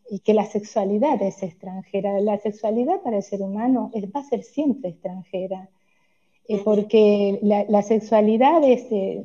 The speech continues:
Speaker 1: parte de, de sentirnos incompletos y buscar algo que nos, que nos complemente o que nos complete en el otro, eso que buscamos, no sabemos muy bien qué es.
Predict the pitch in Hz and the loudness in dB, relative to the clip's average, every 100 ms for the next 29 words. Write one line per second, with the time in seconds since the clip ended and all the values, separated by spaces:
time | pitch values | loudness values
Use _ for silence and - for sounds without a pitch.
0 | - 226 240 262 214 202 196 196 202 196 | -2 0 2 4 4 0 -2 -6 -6 -4
1 | 233 233 220 208 196 190 190 196 185 185 | -2 -2 -2 -2 0 -2 -2 -4 -4 -4
2 | 190 196 - _ _ _ _ 214 208 - | -4 -4 -10 _ _ _ _ -2 -2 -2
3 | 262 247 247 247 247 240 190 190 185 - | 2 4 6 6 4 2 -4 -6 -10 -16
4 | _ _ _ - 214 202 - 202 202 202 | _ _ _ -4 0 0 0 0 2 0
5 | 196 208 202 190 190 185 180 - 190 185 | 2 0 0 -2 -2 -6 -6 -4 -4 -2
6 | 220 208 214 180 208 196 202 196 180 185 | 0 0 0 -6 -4 -2 0 0 -2 -2
7 | 190 190 320 - - 185 185 _ _ - | -4 -2 -2 -4 -4 -6 -8 _ _ -4
8 | 202 208 208 185 175 180 185 247 285 277 | -2 -2 -6 -8 -6 -6 -6 -2 -2 -2
9 | 294 262 196 175 180 180 190 190 185 190 | 0 0 0 -4 -6 -6 -4 -6 -6 -6
10 | 180 180 - | -4 -6 -12